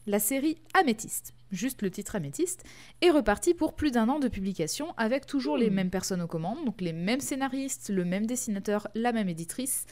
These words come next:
Speaker 1: Dans cette série, Améthyste fait face à une nouvelle ennemie dans Gemworld, et Jade, c'est pour toi, parce que cette nouvelle
Speaker 2: Oh !
Speaker 1: ennemie, elle s'appelle Fire Jade. <laughs>
Speaker 2: Waouh ! Je l'adore. C'est elle l'héroïne
Speaker 1: Alors,
Speaker 2: pour
Speaker 1: attends,
Speaker 2: moi.
Speaker 1: je vais te montrer
Speaker 2: C'est elle,
Speaker 1: sa
Speaker 2: la
Speaker 1: tenue.
Speaker 2: protagoniste.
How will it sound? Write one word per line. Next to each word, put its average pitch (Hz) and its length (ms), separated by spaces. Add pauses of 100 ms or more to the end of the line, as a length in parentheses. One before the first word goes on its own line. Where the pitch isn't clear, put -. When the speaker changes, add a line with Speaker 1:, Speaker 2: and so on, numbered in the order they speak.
(480)
Speaker 1:
Dans 226 160
cette 269 240
série, 285 360
Améthyste 208 500
fait 202 120
face 214 300
à 196 200
une 202 180
nouvelle 269 300
ennemie 190 360 (200)
dans 175 360
Gemworld, 208 680
et 180 120
Jade, 180 340
c'est - 260
pour 269 200
toi, 208 200 (100)
parce - 180
que 214 80
cette 202 260
nouvelle 247 280
Speaker 2:
Oh ! 240 120
Speaker 1:
ennemie, 247 280
elle 220 120
s'appelle 220 480
Fire 220 580
Jade. 190 540
<laughs> - 440
Speaker 2:
Waouh ! 381 960
Je 320 140
l'adore. 247 400 (420)
C'est 285 80
elle 277 180
l'héroïne 247 240
Speaker 1:
Alors, 254 160
Speaker 2:
pour 220 120
Speaker 1:
attends, 240 100
Speaker 2:
moi. 214 80 (340)
Speaker 1:
je 226 80
vais 226 80
te 220 80
montrer 247 200
Speaker 2:
C'est 254 60
elle, 269 80
Speaker 1:
sa 285 60
Speaker 2:
la 233 80
Speaker 1:
tenue. 226 160
Speaker 2:
protagoniste. 202 640